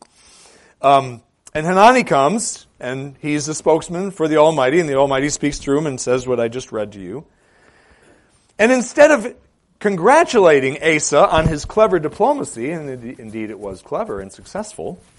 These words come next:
Hanani, and the Lord speaking through him, lays into the king. I just read it. For the way that he handled this challenge from,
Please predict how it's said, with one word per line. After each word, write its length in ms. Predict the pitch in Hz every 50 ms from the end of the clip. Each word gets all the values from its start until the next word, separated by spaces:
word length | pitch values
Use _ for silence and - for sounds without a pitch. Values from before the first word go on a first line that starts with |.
| - - _ _ - - _ _ _ _ _ _ _ _ _
Hanani, 500 | - 202 233 240 254 254 226 180 180 208
and 120 | 202 185 170
the 80 | 160
Lord 260 | 156 160 160 156 151
speaking 360 | - - - 156 143 160 156 147
through 220 | - 160 143 143
him, 260 | 147 156 151 151 165 151 -
lays 460 | 135 143 165 214 254 285 294 254 180
into 400 | 247 269 285 269 - - 151 127
the 100 | 104 117
king. 400 | 117 - 175 170 139 98 73 _ _ _ - - - - _ _ _ - - _ _ _ _ _ _ _ _ _ _ _ _ _ _ _ _ _ _ _ _ _ _ _ _ _ _ _ _ _ _
I 60 | 120
just 160 | 110 110 -
read 160 | 143 147 139
it. 180 | 113 92 - - _ _ _ _ _ _ _ _ _ _ _ _ _ _ _ _ _ _ _ _ _ _ _ _ _ _
For 140 | _ - 127
the 80 | 127
way 200 | 123 131 139 143
that 120 | 135 123 123
he 100 | 127 120
handled 640 | - - 170 170 165 143 117 110 110 117 117 117 110 _
this 460 | 120 110 110 110 107 - - - - _
challenge 720 | - - 175 180 160 127 98 78 69 _ - - - _ _ _ _ _ _ _ _ _ _ _ _ _ _ _ _ _ _ _ _
from, 540 | _ _ 113 110 107 104 104 101 98 101